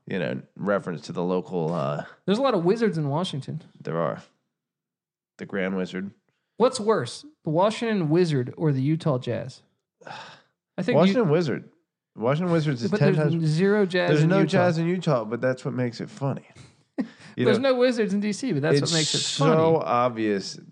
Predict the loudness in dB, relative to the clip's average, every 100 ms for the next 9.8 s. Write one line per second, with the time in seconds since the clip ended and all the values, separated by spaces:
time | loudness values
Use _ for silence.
0 | -8 -4 -2 -2 -4 -2 0 0 -4 -2
1 | 0 2 0 -2 -2 -2 -4 -6 -4 -6
2 | -6 -4 -6 -6 -4 -4 -4 -4 -6 -4
3 | -6 -8 -6 -4 -4 -6 -4 -4 -4 -8
4 | -4 -4 -2 -4 -2 -2 -2 -6 -6 -6
5 | -4 -6 -6 -4 -4 -6 -14 -20 -20 _
6 | _ 0 2 4 2 2 2 0 2 0
7 | 0 0 0 0 -2 -6 -6 -2 0 0
8 | -4 -2 -2 -2 -8 -4 0 0 -2 -4
9 | -2 -2 -2 -6 -8 -8 -6